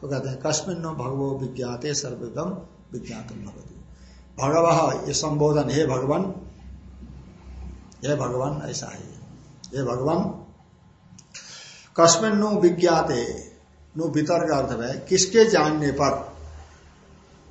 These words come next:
कस्मिन विज्ञाते, किसके जानने पर, सर्वम इदम विज्ञातम होती है, सब कुछ जाना हुआ होता है। किसके जानने पर सब कुछ जाना हुआ होता है, वो तत्व क्या है, ऐसा प्रश्न किया।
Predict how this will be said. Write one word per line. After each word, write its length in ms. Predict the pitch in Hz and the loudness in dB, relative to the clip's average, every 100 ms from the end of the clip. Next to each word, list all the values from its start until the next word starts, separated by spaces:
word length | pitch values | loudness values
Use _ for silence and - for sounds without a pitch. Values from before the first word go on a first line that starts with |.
| - - - - - | -20 -20 -20 -20 -8
कस्मिन 360 | 131 123 202 220 | -2 -2 -2 -2
विज्ञाते, 460 | 190 151 131 120 123 | -2 -2 -4 -4 -6
किसके 420 | - 135 - 208 | -6 -6 0 2
जानने 400 | 165 131 120 113 | 2 0 -4 -6
पर, 280 | 95 - - - _ - - _ | -10 -16 -18 -20 _ -20 -20 _
सर्वम 500 | - 151 165 190 233 | 0 4 6 6 6
इदम 160 | 190 196 | 6 6
विज्ञातम 540 | 190 180 180 175 175 | 6 4 6 4 4
होती 180 | 175 170 | 2 2
है, 60 | 170 | 2
सब 280 | - 165 - | 2 0 0
कुछ 180 | 131 | -2
जाना 260 | - 139 135 | 2 2 2
हुआ 240 | 127 117 | 0 0
होता 400 | 110 110 - - | -2 -6 -10 -14
है। 60 | - - _ _ _ - - _ _ _ _ - - - - | -16 -20 _ _ _ -20 -20 _ _ _ _ -20 -20 -20 -10
किसके 300 | 147 143 170 | -4 -2 0
जानने 400 | 143 139 143 160 | 0 0 0 0
पर 480 | 165 220 240 - - - | 2 2 2 -2 -10 -4
सब 240 | - - | -4 0
कुछ 200 | 214 - | 0 0
जाना 220 | 131 123 | 0 -2
हुआ 240 | 123 120 120 | -2 -2 -4
होता 220 | 113 143 | -6 -6
है, 60 | |
वो 80 | 170 | -6
तत्व 340 | 131 131 - 117 | -6 -8 -10 -14
क्या 220 | 120 107 | -12 -14
है, 160 | - - - - - - - - - - - - - - - | -16 -20 -20 -20 -20 -20 -20 -20 -20 -20 -20 -20 -18 -20 -12
ऐसा 180 | 131 127 | -10 -10
प्रश्न 360 | - - - | -12 -14 -14
किया। 340 | 76 - - | -18 -20 -20